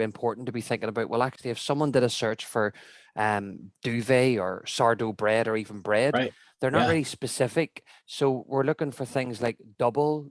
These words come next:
Speaker 1: duvet covers.
Speaker 2: Right.
Speaker 1: They tend
Speaker 2: Right.
Speaker 1: to have a lot more interaction. And actually, as a result, we can really start thinking about subtopics quite quickly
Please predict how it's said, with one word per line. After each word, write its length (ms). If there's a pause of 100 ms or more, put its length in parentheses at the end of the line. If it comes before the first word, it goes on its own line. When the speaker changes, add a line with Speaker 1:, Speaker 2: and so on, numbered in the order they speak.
Speaker 1:
duvet 400
covers. 640 (160)
Speaker 2:
Right. 180
Speaker 1:
They 140
tend 280
Speaker 2:
Right. 60
Speaker 1:
to 60
have 160
a 60
lot 300
more 200
interaction. 640
And 140
actually, 320
as 140
a 60
result, 380
we 120
can 180
really 200
start 260
thinking 260
about 220
subtopics 920
quite 240
quickly 440